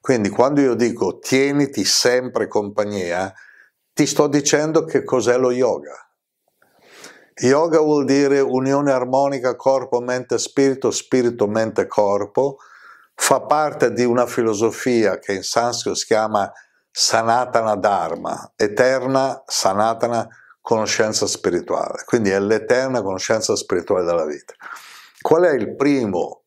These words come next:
unico, grande insegnamento? Impara a star bene con te stesso. Quindi la solitudine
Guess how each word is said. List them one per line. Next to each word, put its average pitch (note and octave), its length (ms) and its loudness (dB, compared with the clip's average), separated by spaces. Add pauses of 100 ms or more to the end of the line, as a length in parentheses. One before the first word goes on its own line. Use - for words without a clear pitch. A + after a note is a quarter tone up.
unico, B2 640 2
grande B2 1000 -2 (340)
insegnamento? F#2 920 -4 (760)
Impara G#2+ 920 -2
a - 100 -12
star F#2+ 280 0
bene G2 640 -4
con F#2+ 220 0
te F2 120 0
stesso. - 600 -4 (1120)
Quindi A2 300 0
la G2+ 160 2
solitudine D3 1300 0